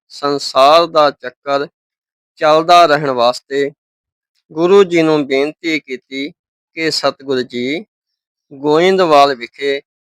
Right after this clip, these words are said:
ਕਿੰਨਾ ਸਮਾਂ ਤੱਕ ਕਿਸੇ ਦੀ ਮ੍ਰਿਤੂ ਨਹੀਂ ਹੋਵੇਗੀ। ਤਾਂ ਗੁਰੂ ਸਾਹਿਬ ਜੀ ਨੇ ਬਚਨ ਕੀਤਾ ਕਿ ਜਦੋਂ ਤੱਕ ਸਰੀਰਕ ਰੂਪ ਵਿੱਚ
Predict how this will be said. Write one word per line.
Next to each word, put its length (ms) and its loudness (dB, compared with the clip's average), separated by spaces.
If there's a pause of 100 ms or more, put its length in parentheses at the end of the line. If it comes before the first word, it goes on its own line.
ਕਿੰਨਾ 380 2
ਸਮਾਂ 400 -4
ਤੱਕ 260 -6 (640)
ਕਿਸੇ 300 -4
ਦੀ 180 0
ਮ੍ਰਿਤੂ 500 -4
ਨਹੀਂ 320 -6
ਹੋਵੇਗੀ। 520 -12 (1700)
ਤਾਂ 300 0
ਗੁਰੂ 380 -2
ਸਾਹਿਬ 360 2
ਜੀ 220 -10
ਨੇ 260 -6
ਬਚਨ 380 -10
ਕੀਤਾ 520 -4 (640)
ਕਿ 220 2
ਜਦੋਂ 440 2
ਤੱਕ 300 -4 (680)
ਸਰੀਰਕ 560 0
ਰੂਪ 300 -2
ਵਿੱਚ 380 -6